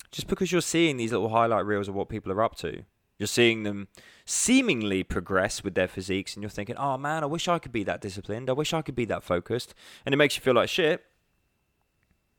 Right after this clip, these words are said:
The truth is, behind the scenes, they're not progressing at all. They're playing with themselves. Nothing's changing.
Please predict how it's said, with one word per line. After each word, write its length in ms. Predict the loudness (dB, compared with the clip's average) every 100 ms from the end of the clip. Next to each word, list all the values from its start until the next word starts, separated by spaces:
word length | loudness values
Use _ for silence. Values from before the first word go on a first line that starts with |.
| _ _ _ _ _ _ _ _ -10
The 60 | 0
truth 240 | 2 4
is, 140 | 4
behind 300 | 6 4 4
the 40 | 2
scenes, 500 | 0 0 -2 -6 -10 _ _ _ _ _
they're 80 | -4
not 120 | -2
progressing 400 | 0 4 4 2
at 140 | -4 0
all. 200 | 0 0 _ _ _ _ _ _ _ _ _ _ _ _ _ _
They're 80 | -6
playing 300 | 0 2 2
with 80 | -4
themselves. 560 | -6 -6 -6 -10 -20 _ _ _ _ _ _ _ _ _ _ _ _ _ _ _ _ 2
Nothing's 380 | 2 2 -2
changing. 560 | 0 0 0 0 0